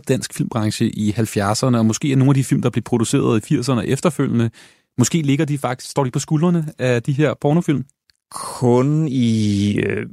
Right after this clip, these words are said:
Speaker 2: den forstand, at, at de sikrede nogle film, øh, folks arbejde i et, et, i et trængt årti. Altså, det, der er intet aftryk fra de her film i dansk filmhistorie overhovedet.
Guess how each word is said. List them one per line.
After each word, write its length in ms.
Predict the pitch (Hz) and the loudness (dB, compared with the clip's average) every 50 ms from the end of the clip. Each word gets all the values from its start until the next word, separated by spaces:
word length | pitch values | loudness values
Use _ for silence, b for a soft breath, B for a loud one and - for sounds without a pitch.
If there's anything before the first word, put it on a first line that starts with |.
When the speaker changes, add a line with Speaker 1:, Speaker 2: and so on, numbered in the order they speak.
| - - | -10 -4
Speaker 2:
den 140 | - 107 107 | -4 -2 -2
forstand, 500 | - - 123 - - - 113 110 110 117 | -4 -6 -10 -8 -4 -2 -2 -2 -4 -6
at, 140 | 113 117 113 _ _ _ _ - | -6 -8 -8 _ _ _ _ -6
at 200 | 120 117 - - | -6 -6 -4 -4
de 80 | 131 | -6
sikrede 760 | 113 - - 123 107 - - - 135 120 113 107 107 104 98 | -6 -4 -4 -6 -8 -8 -4 -2 -2 0 0 0 -2 -2 -4
nogle 240 | 104 95 95 98 92 | -4 -4 -4 -6 -8
film, 460 | - - - 107 110 110 - - - - _ - 123 | -8 -6 -4 -4 -4 -4 -6 -10 -16 -20 _ -10 -8
øh, 80 | 113 | -8
folks 360 | - - - 117 - - - - | -8 -4 -4 -4 -4 -4 -8 -12
arbejde 600 | - 107 98 95 - - 110 104 - - - - 87 - _ _ _ - | -8 -8 -8 -6 -4 -4 -4 -4 -4 -6 -8 -10 -12 -14 _ _ _ -6
i 280 | - 117 110 107 110 | -2 0 2 2 2
et, 100 | 104 - - - _ - _ - | 0 -2 -4 -14 _ -18 _ -2
et, 260 | 113 110 104 - - - - | 0 0 0 0 -4 -8 -4
i 100 | 120 107 | -4 -4
et 80 | 101 - _ - | -4 -6 _ -12
trængt 340 | - - 117 113 120 - - | -8 -6 -6 -6 -6 -8 -8
årti. 600 | - 110 110 - - - 135 117 104 - - - _ - | -8 -8 -6 -6 -6 -6 -6 -6 -6 -8 -12 -18 _ -10
Altså, 200 | - 107 92 110 - - - | -10 -8 -8 -8 -10 -8 -4
det, 380 | 123 117 113 120 - 156 - | -4 -2 -2 -4 -6 -8 -6
der 80 | - 110 | -4 -4
er 100 | 117 123 - _ | -4 -4 -8 _
intet 380 | - 156 143 147 165 - 175 147 | -2 0 0 0 0 0 0 0
aftryk 480 | - - 113 104 - - - - - | 0 0 -4 -4 -4 -4 -4 -4 -4
fra 120 | - - 110 | -4 -6 -4
de 120 | 104 101 | -2 -2
her 100 | 98 104 | -2 -2
film 300 | 104 - - 117 110 104 - _ _ - | -2 -2 -4 -4 -4 -4 -6 _ _ -8
i 100 | - 113 | -6 -2
dansk 240 | - 110 107 101 - | -2 -2 -2 -2 -4
filmhistorie 560 | - - 107 107 - - 117 101 98 95 - | -4 -2 -2 -4 -4 -4 -2 -2 -2 -2 -2
overhovedet. 880 | - 107 104 92 - - - 120 113 120 123 127 127 - - - - | -2 -2 -2 -2 -4 -4 -2 -2 0 2 2 0 0 -2 -6 -10 -12